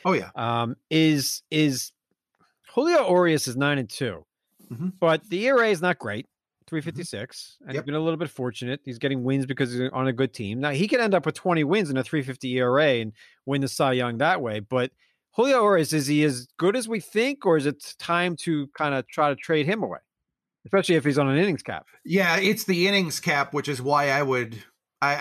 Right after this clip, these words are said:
Speaker 1: I'd at least put some feelers out there. Um, I, I still think he's an excellent pitcher. I just think he is going to, he's going to be one of the pitchers who most closely has his, uh, workload monitored the rest of the year.
Speaker 2: Fair enough.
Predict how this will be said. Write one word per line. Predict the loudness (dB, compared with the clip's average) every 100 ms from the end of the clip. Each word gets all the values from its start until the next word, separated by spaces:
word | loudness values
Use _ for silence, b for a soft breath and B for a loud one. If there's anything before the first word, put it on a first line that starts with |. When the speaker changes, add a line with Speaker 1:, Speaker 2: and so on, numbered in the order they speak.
| -2
Speaker 1:
I'd |
at | -2
least | -4 -6 -4
put | -4
some | -4 -8
feelers | -2 0 0 -4
out | -10 -10
there. | -12 -12 -14 _ -6
Um, | 0 2 2 0 -4 -12 -16 _ -18 -8 -2
I, | 0 0
I | -2
still | 0 0
think | 0 -2
he's | -4
an | -2
excellent | -4 -4 -10 -8
pitcher. | -10 -8 -4
I | -4
just | -4 -4
think | -4
he | -2 -4
is | -2
going | -2 0 -2 -4
to, | B B
he's | 0 2 2 2
going | 2 4
to | 4
be | 4
one | 4 2
of | 2
the | -2
pitchers | -2 -4 -4
who | -2 0
most | 0 -2 -4
closely | -6 0 0 2 0 2
has | 0
his, | -2 -6 -6 0
uh, | 2 2
workload | 0 0 0 -2
monitored | -2 -2 -2 -2 -2
the |
rest | -2 -4 -6
of | -10
the |
year. | -10 -14 -20 _ _ _ _ _ _ _ _ _ _ _ _ _ _ _ _ _ _ 0
Speaker 2:
Fair | 2
enough. | 2 2 0 -2